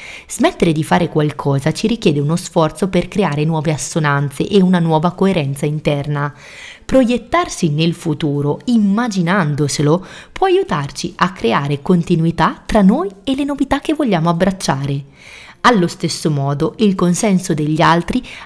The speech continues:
ha un forte impatto persuasivo. Ecco perché i migliori cambiamenti sono quelli che hanno un supporto dall'esterno.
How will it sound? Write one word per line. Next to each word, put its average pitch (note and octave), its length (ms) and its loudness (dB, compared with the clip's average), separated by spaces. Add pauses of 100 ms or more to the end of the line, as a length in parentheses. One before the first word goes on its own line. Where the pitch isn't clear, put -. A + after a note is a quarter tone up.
ha G3 120 4
un F#3 160 6
forte A3 680 0
impatto F#3 580 0
persuasivo. C#3+ 880 -2
Ecco - 300 -2
perché G3+ 320 -2
i D3 120 -4
migliori E3+ 380 0
cambiamenti G3+ 720 0
sono G#3+ 240 0
quelli F#3+ 300 2
che G3+ 100 -2
hanno F3 220 4
un F#3+ 100 8
supporto F3 680 -4
dall'esterno. D3 960 -2